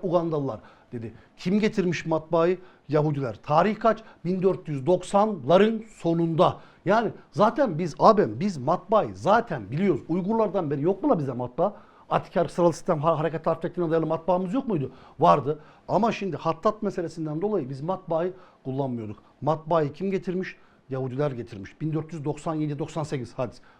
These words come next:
Tamam. Ama bize de anlatıyoruz. Bin yedi yüz yirmi yedide İbrahim Müteferrika ile Said Efendi Lale devrinde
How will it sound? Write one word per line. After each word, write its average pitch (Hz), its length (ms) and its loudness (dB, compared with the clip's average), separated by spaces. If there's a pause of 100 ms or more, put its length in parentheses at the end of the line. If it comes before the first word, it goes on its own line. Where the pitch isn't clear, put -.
Tamam. 208 320 -2 (240)
Ama 175 260 0
bize 208 160 -4
de 220 60 0
anlatıyoruz. 226 400 -4 (240)
Bin 156 120 -4
yedi 175 260 -2
yüz 170 220 -6
yirmi 160 280 -2
yedide 175 360 0 (320)
İbrahim 165 420 0
Müteferrika 170 680 -4
ile 127 140 -6
Said 160 260 -4
Efendi 185 480 -6
Lale 139 360 -4
devrinde 147 540 -2